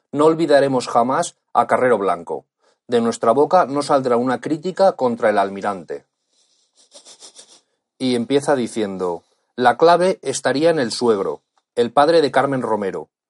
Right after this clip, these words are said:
la exesposa de Felipe González. El buen hombre, Vicente Romero,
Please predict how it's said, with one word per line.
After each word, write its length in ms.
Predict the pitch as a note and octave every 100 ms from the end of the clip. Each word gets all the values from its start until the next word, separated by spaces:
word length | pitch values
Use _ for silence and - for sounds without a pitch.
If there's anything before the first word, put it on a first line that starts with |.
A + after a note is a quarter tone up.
| _ _
la 240 | B2+ A#2+
exesposa 640 | A2+ - A2 - C#3+ C#3 D3+
de 120 | B2+
Felipe 280 | A#2+ A#2 A#2
González. 640 | G2+ F2+ G2+ E2+ D2+ - _ _ _ _ _ _
El 120 | A2
buen 180 | C#3+ E3
hombre, 460 | D#3+ D3+ D3+ E3+ _
Vicente 380 | A2 C#3+ C#3+ D3
Romero, 460 | C3 C3+ A2+ A2+